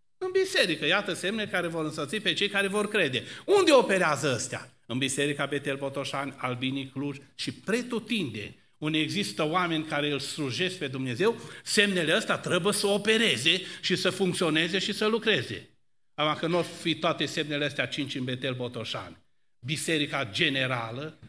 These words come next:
mă refer pe întreg mapamondul ăsta, operează toate semnele astea. Pentru că noi suntem împreună, alcătuim Biserica lui Hristos.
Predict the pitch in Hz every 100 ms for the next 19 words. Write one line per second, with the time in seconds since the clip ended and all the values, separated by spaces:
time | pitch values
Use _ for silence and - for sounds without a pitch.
0 | - 131 123 120 135 - 120 113 - 151
1 | 110 120 113 113 120 104 107 147 135 131
2 | 113 135 143 131 151 156 156 160 160 160
3 | - - _ _ _ _ _ _ _ _
4 | _ _ _ _ - 143 135 147 135 156
5 | 147 127 151 160 - 151 143 151 247 165
6 | 120 120 120 143 151 131 151 139 135 147
7 | 151 147 160 160 160